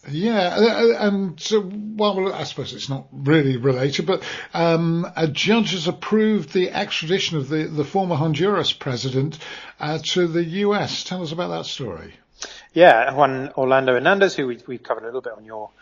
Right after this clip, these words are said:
Speaker 2: on your program, the problems that have, uh, you know, uh, blighted Honduras for, for, well, through history, military rule, corruption, poverty, now increasingly natural, uh, disasters and, and so on.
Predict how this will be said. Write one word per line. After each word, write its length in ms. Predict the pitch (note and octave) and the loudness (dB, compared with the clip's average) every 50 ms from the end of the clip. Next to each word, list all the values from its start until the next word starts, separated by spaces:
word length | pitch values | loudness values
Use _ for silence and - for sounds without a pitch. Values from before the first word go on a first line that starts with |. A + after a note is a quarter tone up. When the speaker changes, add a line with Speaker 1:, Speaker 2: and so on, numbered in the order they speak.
| - - - - _ _ - | -20 -20 -20 -20 _ _ -14
Speaker 2:
on 80 | A#2+ A2 | -10 -8
your 100 | A2+ A2 | -8 0
program, 320 | - C#3 C3+ B2 C3 A#2+ | 2 2 4 4 2 -2
the 80 | A#2 A2 | -6 -4
problems 400 | - - B2+ A2 A#2 A#2 - - | -2 -2 -2 -2 -4 -6 -8 -6
that 100 | B2+ A#2 | -6 -6
have, 200 | A#2+ G#2 - B2 | -8 -8 -8 -8
uh, 160 | A2+ A2 G#2+ A2+ | -8 -8 -8 -8
you 80 | A#2 | -10
know, 280 | A#2 A2+ A#2 A#2 - B2+ | -10 -12 -12 -12 -12 -10
uh, 140 | B2+ B2+ C3 - - - - - - - _ _ _ | -10 -10 -12 -14 -18 -20 -20 -20 -20 -20 _ _ _
blighted 400 | - C3 C3 C3 C3 - C#3+ - | 6 8 8 8 8 4 0 -4
Honduras 600 | - C3 A#2+ A#2 A2+ C3 C3+ B2+ B2+ B2 B2 - | -4 -6 -6 -2 0 0 2 2 2 0 -2 -6
for, 420 | - - A2+ A2 A2 A2 A2 A2+ A2+ - _ | -6 -4 -2 -2 -2 -2 -4 -8 -12 -16 _
for, 240 | A2+ G#2+ G#2 G#2 G#2 A2 A2+ A2+ A2+ A2 A2 A2 | -12 -12 -12 -12 -14 -16 -20 -20 -20 -20 -20 -20
well, 200 | B2 A2+ G2+ - _ | -18 -18 -18 -20 _
through 200 | _ - G#2 G2+ | _ -20 -20 -20
history, 540 | F#2+ - A2+ G#2+ - - - A2+ G#2 G2+ G#2+ G#2+ | -16 -14 -14 -14 -14 -10 -10 -10 -10 -10 -12 -12
military 360 | G#2+ A2 G2+ - - - G#2 | -12 -12 -12 -12 -14 -14 -12
rule, 300 | G#2 A2+ A2+ A2+ A#2 A2 | -10 -8 -8 -8 -10 -12
corruption, 520 | - - A2 A2+ A2 - - A2 G#2 G2+ | -8 -6 -6 -6 -6 -6 -10 -14 -14 -12
poverty, 560 | - - A#2 G#2+ G#2 - - A2 G#2 G#2 - _ _ - - - - - - _ _ | -8 -6 -6 -6 -6 -10 -10 -10 -10 -10 -14 _ _ -20 -20 -20 -20 -20 -20 _ _
now 200 | - G#2 G#2 G2+ | -4 -2 -2 -2
increasingly 440 | G2+ G2+ - A#2+ A2 - A2+ G#2+ G#2+ | -2 -4 -4 -4 -4 -4 -6 -8 -8
natural, 640 | G#2 G#2 G#2 G#2 G#2 - - A2+ G#2 G2+ G2+ - _ _ _ - - _ _ _ - | -8 -6 -6 -6 -6 -6 -6 -4 -4 -4 -6 -10 _ _ _ -20 -20 _ _ _ -10
uh, 320 | A2+ G#2+ G#2+ G#2 G2+ G2+ | -8 -6 -4 -4 -4 -6
disasters 640 | G#2 - A2+ G#2 - A2+ G#2+ G#2+ A2 - - A#2+ G#2+ A2 | -6 -6 -8 -6 -4 -4 -2 -2 -4 -4 -6 -6 -6 -6
and, 140 | A2 A2+ | -8 -8
and 140 | A#2 A2+ A2 | -10 -10 -4
so 200 | - - B2 B2 | 0 2 2 2
on. 140 | B2+ C#3 | 2 0